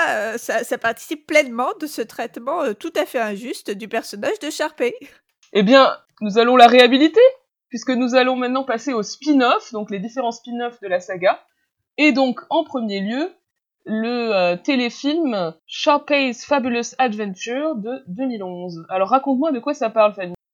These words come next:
Speaker 1: Alors, en fait, c'est un peu alambiqué
Speaker 2: Oui.
Speaker 1: <laughs> malgré tout. <laughs> Ça se passe donc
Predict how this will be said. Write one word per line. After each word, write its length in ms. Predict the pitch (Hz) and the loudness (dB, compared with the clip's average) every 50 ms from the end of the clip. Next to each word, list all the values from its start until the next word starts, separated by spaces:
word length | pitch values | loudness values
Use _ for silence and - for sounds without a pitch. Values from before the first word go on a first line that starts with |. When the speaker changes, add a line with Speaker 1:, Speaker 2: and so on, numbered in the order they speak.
| _ _ _ | _ _ _
Speaker 1:
Alors, 280 | 277 285 285 254 233 214 | -4 -4 -2 -2 -4 -4
en 60 | 214 | -6
fait, 180 | 220 - 311 - | -8 -12 -14 -8
c'est 100 | - 269 | -6 -6
un 80 | 262 | -6
peu 180 | 262 - - 359 | -6 -6 -4 -4
alambiqué 480 | 370 349 320 294 269 285 330 - - - - - | -2 -2 -2 -4 -6 -8 -12 -12 -12 -10 -4 2
Speaker 2:
Oui. 60 | 247 | 4
Speaker 1:
<laughs> 120 | 262 302 | 4 4
malgré 260 | 262 214 - 330 311 - | 4 2 -2 -4 -4 -4
tout. 300 | - - - 277 320 370 359 - - | -4 -8 -6 -4 0 0 0 -2 -2
<laughs> 260 | - 339 311 330 320 294 | -6 -4 -2 -2 -2 -4
Ça 260 | - - 294 269 247 | -6 -4 -4 -4 -4
se 160 | - - - _ | -6 -12 -20 _
passe 440 | _ 285 330 392 415 415 - - - 277 - - - | _ -4 -2 -2 -4 -8 -12 -8 -8 -8 -8 -8 -12
donc 260 | 220 202 226 240 233 | -8 -6 -6 -8 -8